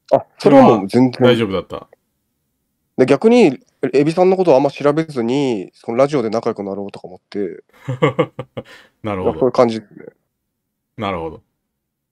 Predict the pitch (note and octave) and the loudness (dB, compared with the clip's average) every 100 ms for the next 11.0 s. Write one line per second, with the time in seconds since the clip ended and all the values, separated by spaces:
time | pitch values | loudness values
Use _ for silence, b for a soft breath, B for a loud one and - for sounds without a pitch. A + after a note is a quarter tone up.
0 | _ _ _ - _ - A#2+ C#3 E3+ - | _ _ _ -20 _ -20 -6 0 0 2
1 | B2 A#2+ G2+ F3 A#3+ C4+ E3 D3 G#3+ G#3+ | 2 0 2 2 4 2 2 2 2 4
2 | G3+ G#3 A#3 C3 B2+ B2 G#2 - B2 C#3+ | 4 4 4 2 2 0 -2 -4 -4 -2
3 | G2 G2 G2+ G#2 F#2+ F#2+ G2+ - F#2 F2 | -4 -6 -6 -6 -8 -12 -14 -12 -12 -10
4 | D#3 G3+ E3+ C#3 C3 C3 D3 D3 B2+ A2+ | -4 -2 0 -2 -4 -6 -4 -4 -6 -10
5 | - D#3+ F#3 F#3 B2+ G#2+ G#2 G2+ F#2+ G2 | -12 -8 -6 -4 -4 -4 -4 -4 -6 -6
6 | G2+ E2+ - D#3 D#3 D3 C#3 F#2+ G#2+ - | -8 -10 -6 -2 0 0 0 -2 -4 -10
7 | D#2+ E2 E2+ D#2+ E2 E2 _ _ _ _ | -12 -12 -12 -14 -14 -16 _ _ _ _
8 | - A2+ A#2+ C3 C3+ B2 B2+ B2 B2+ A#2 | -8 -2 0 0 0 0 -2 0 -2 -2
9 | G#2+ F2 D2+ - _ _ _ G#2 F#2+ F2+ | -4 -6 -10 -16 _ _ _ -8 -6 -8
10 | D#2+ E2 E2 D#2 D#2 E2+ D#2+ D#2+ D#2 | -10 -12 -12 -14 -16 -16 -16 -20 -20